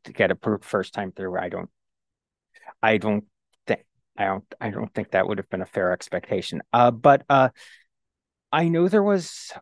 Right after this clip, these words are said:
a lot more confidence in the draft that was submitted in May,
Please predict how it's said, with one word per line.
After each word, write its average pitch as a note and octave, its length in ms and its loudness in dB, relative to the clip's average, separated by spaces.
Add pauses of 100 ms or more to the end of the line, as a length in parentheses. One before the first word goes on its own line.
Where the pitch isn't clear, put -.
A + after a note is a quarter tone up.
a C#3+ 80 2
lot C#3 400 2
more C3+ 260 2
confidence A#2+ 800 -4
in A2+ 140 0
the G2+ 140 -4 (380)
draft A2+ 360 2
that A#2 120 2
was G#2+ 200 -4
submitted A2 600 -4
in G#2 280 -6
May, G#2 280 0